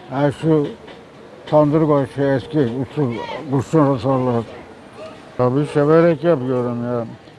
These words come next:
Severek yapmasam bu zamana kalır mı? Sabahleyin üçte dörtte uyanırım. Sabahleyin üçte dörtte uyanırım.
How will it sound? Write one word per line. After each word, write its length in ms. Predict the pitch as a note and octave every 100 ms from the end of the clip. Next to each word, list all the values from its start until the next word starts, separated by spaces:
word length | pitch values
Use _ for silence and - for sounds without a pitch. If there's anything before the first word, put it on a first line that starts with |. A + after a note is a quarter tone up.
| - - -
Severek 480 | C#3 C#3+ D3 D3+ B2+
yapmasam 580 | D#3+ D#3 D#3+ C3+ D3+ C#3
bu 80 |
zamana 420 | C#3+ D#3 D3 D#3 D#3+
kalır 280 | D#3 F#3+
mı? 200 | B3 F3+ G2 - - - - - - - - - - - - - - - - - - - - - - - - - - - - - - -
Sabahleyin 640 | D3+ E3 D3+ E3 D#3+ E3+
üçte 320 | D3 - E3 D#3
dörtte 360 | D#3 C3+ D3+
uyanırım. 520 | D#3 D3 D#3+ E3 F#3+ D#4+ - - - - - - - - - - - - - - - - - -
Sabahleyin 520 | D#3 E3+ D#3 E3+ D3+
üçte 380 | B2+ - E3 D#3
dörtte 320 | D#3 A#2+ D#3+
uyanırım. 560 | D3+ C#3+ E3+ D#3+ F#3+